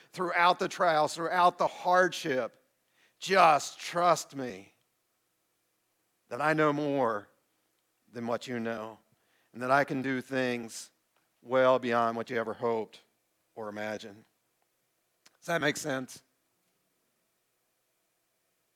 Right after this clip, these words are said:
God's gonna grow us, and he's gonna grow us in amazing ways.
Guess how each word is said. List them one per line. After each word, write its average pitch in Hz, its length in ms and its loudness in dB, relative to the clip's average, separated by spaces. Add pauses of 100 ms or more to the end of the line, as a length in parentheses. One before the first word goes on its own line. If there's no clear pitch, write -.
(1700)
God's 180 280 4
gonna 175 220 0
grow 156 460 2
us, 123 240 0
and 135 100 -8
he's 135 140 -6
gonna 175 180 -4
grow 160 260 2
us 156 140 -2
in 143 80 -2
amazing 147 440 -4
ways. 139 600 -6